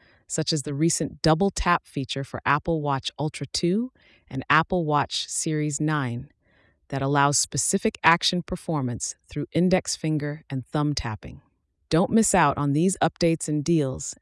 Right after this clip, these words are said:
as we continue to bring you the latest from the world of Apple. ByteDance, the Chinese tech company behind the global sensation TikTok, is making headlines again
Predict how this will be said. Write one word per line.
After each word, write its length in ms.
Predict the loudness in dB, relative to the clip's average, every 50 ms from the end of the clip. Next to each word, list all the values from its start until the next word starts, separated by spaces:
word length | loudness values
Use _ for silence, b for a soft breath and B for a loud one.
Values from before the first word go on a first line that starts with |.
| -10
as 160 | -10 -8 -6 -6
we 100 | -6 -6
continue 540 | -4 -6 -6 -4 -2 0 2 2 2 2 0
to 100 | -2 -4
bring 280 | -2 0 0 2 2
you 180 | 2 2 2 0
the 120 | 0 -2
latest 540 | -2 0 0 2 2 0 0 -2 -6 -8 -10
from 200 | -10 -6 -4 -4
the 80 | -4 -4
world 280 | -4 -4 -4 -4 -4
of 100 | -4 -4
Apple. 440 | -4 -4 -4 -6 -8 -12 -16 -18 _ _ -16 -4
ByteDance, 880 | 2 4 4 4 4 2 -2 -4 -4 -4 -6 -10 -12 -12 -12 -12 -14 _ _ -12
the 80 | -10
Chinese 420 | -8 -4 -2 0 0 0 0 0 0
tech 200 | -2 -2 -2 -2
company 360 | -2 -4 -4 -4 -4 -4 -4
behind 340 | -4 -4 -4 -4 -2 -2 -2
the 60 | -2
global 340 | -2 -2 -2 0 0 0 -2
sensation 600 | -2 -2 -4 -4 -2 -2 -4 -2 -4 -4 -6 -4
TikTok, 600 | -2 -4 -4 -4 -4 -4 -4 -4 -6 -6 -12 -18 _ b b b b b b b b b b b
is 160 | -6 -2 0
making 320 | 2 2 2 0 -2 -4
headlines 600 | -4 -2 0 0 0 2 2 0 2 2 0 0 -2
again 580 | -4 -2 2 2 2 2 0 -2 -4 -8 -14